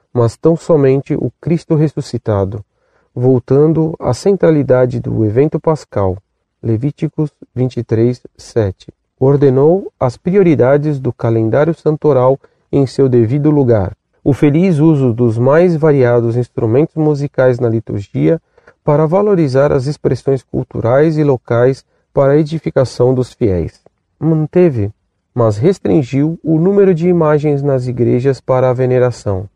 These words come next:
Tudo isso para que não causem admiração ao povo cristão,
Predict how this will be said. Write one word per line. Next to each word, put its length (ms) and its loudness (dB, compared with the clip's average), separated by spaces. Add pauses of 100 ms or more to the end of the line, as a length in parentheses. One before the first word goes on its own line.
Tudo 260 0
isso 320 -2 (320)
para 220 2
que 160 0
não 220 0
causem 640 0
admiração 960 0
ao 120 0
povo 320 -2
cristão, 580 -2